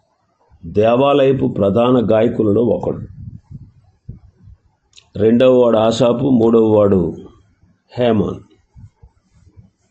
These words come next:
యెదూతూను అనే పేరుకు ఒప్పుకొనుట లేదా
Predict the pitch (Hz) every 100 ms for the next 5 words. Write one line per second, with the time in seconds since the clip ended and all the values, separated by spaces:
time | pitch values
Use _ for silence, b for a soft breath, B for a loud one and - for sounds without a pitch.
0 | _ _ _ b b b _ - 127 135
1 | 180 175 165 156 147 - - 123 127 113
2 | 127 135 147 - 92 92 - - - _
3 | _ _ _ _ _ _ - 107 98 120
4 | 113 113 113 113 123 - - - _ _
5 | _ _ _ _ _ - - - _ _
6 | _ _ _ - - - _ _ 101 101
7 | 101 107